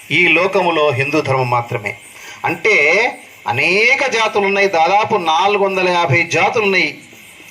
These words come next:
ఐదు వేల భాషలు ఉన్నాయి ప్రపంచంలో. వీళ్ళందరూ కూడా ఎవరి ధర్మాన్ని వాళ్ళు అమితంగా ప్రేమించి ఇంకో ధర్మాన్ని కించపరిచే ప్రయత్నం చాలా మంది చేస్తారు. కానీ హైందవ ధర్మము అందరినీ ప్రేమించమని చెప్తుంది. "లోకా సమస్త సుఖినో భవంతు" అంటుంది,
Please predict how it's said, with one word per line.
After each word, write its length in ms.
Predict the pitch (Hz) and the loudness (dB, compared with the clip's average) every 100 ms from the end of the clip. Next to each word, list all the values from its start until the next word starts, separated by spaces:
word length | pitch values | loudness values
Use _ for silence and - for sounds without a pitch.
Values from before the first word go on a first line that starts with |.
| - | -4
ఐదు 300 | 151 202 208 | -2 0 0
వేల 220 | 196 185 | 2 0
భాషలు 440 | 170 156 202 214 190 | 0 2 2 2 0
ఉన్నాయి 200 | 165 143 | -2 -2
ప్రపంచంలో. 800 | 151 160 160 156 135 156 254 262 - - - | -2 -2 -2 -2 0 2 2 -2 -14 -20 -4
వీళ్ళందరూ 800 | 139 165 151 156 220 240 262 247 | 0 2 2 0 -4 -4 0 2
కూడా 460 | 214 220 196 160 180 - - 143 | 2 4 4 4 0 -4 -6 0
ఎవరి 280 | 175 220 | 2 2
ధర్మాన్ని 400 | 202 220 233 247 | 2 0 0 0
వాళ్ళు 140 | 240 214 | 2 2
అమితంగా 440 | 202 220 247 233 | 0 -2 -2 0
ప్రేమించి 380 | 214 208 220 226 | 0 0 0 -6
ఇంకో 200 | 214 214 | 0 0
ధర్మాన్ని 440 | 196 196 208 202 | 2 2 2 2
కించపరిచే 540 | 190 202 202 208 196 202 | 0 -2 0 0 2 2
ప్రయత్నం 380 | 190 180 185 170 | 2 2 0 2
చాలా 180 | 160 165 | 2 2
మంది 240 | 160 143 | 0 0
చేస్తారు. 420 | 139 - 127 107 104 - - 127 | 0 2 0 0 -4 -12 -8 -2
కానీ 140 | 139 | 2
హైందవ 500 | 135 151 175 175 160 - | 4 4 2 4 2 2
ధర్మము 540 | 156 180 185 156 127 - - - | 2 4 4 4 4 0 -14 -2
అందరినీ 520 | 143 170 175 180 180 | 2 2 2 2 2
ప్రేమించమని 580 | 170 165 151 151 143 131 | 4 4 4 2 2 2
చెప్తుంది. 520 | 123 - 120 104 98 - - - 131 | 0 2 0 2 -4 -6 -12 0 4
"లోకా 520 | 165 202 202 208 208 | 4 4 4 4 4
సమస్త 520 | - 196 - - 190 | 2 2 2 2 2
సుఖినో 400 | - 175 180 170 | 2 0 2 4
భవంతు" 440 | - 151 147 139 | 4 4 4 4
అంటుంది, 540 | 139 127 123 113 101 | 4 4 2 2 2